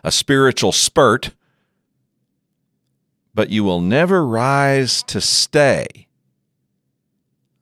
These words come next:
beyond the level of spiritual vitality that you're demonstrating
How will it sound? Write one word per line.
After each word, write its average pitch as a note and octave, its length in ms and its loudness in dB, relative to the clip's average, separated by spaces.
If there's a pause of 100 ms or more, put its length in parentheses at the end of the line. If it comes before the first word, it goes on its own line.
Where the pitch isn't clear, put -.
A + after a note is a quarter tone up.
(560)
beyond A2 680 0
the D#2 120 -2
level G#2 460 -2
of - 120 -10
spiritual G2+ 640 -4
vitality F2+ 640 -4
that - 180 -8
you're E2 140 -4
demonstrating C#2 840 -6